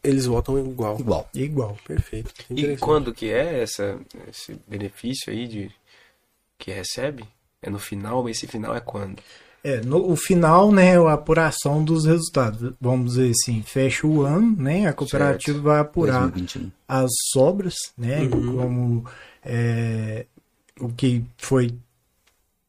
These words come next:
Speaker 3: que no banco seria o lucro, na cooperativa a gente chama
Speaker 2: Resultado.
Speaker 3: de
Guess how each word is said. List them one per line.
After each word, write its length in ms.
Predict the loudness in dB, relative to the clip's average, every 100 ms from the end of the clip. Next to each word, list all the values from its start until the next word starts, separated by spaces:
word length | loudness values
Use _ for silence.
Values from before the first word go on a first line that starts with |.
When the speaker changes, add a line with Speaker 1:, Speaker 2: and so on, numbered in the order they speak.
| _ _ _ _ _ _ _ _ _
Speaker 3:
que 120 | 2
no 180 | 4 2
banco 340 | 2 2 0
seria 380 | -2 2 2 4
o 40 | 2
lucro, 360 | 2 0 -4 -4
na 180 | -2
cooperativa 560 | -2 -2 0 0 0 0
a 40 |
gente 160 | 0 -2
chama 260 | -2 0 0
Speaker 2:
Resultado. 380 | 0 -2 -4
Speaker 3:
de 80 | -8